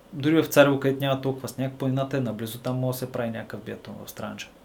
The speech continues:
Се обикаля по горите. В смисъл, пък и хем да знаеш пътищата наоколо, нали, ако ти се наложи нещо.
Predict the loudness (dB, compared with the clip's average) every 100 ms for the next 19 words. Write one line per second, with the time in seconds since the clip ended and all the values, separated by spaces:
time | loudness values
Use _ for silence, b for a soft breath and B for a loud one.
0 | -20 -20 -20 B B B B B B B
1 | B -2 -2 0 -2 -2 -4 -8 -8 -8
2 | -14 -20 -8 0 0 2 -2 -2 4 8
3 | 8 10 10 8 4 4 -2 -2 2 0
4 | 0 -8 -8 -8 -10 -14 -10 -6 -2 -2
5 | -2 -6 -8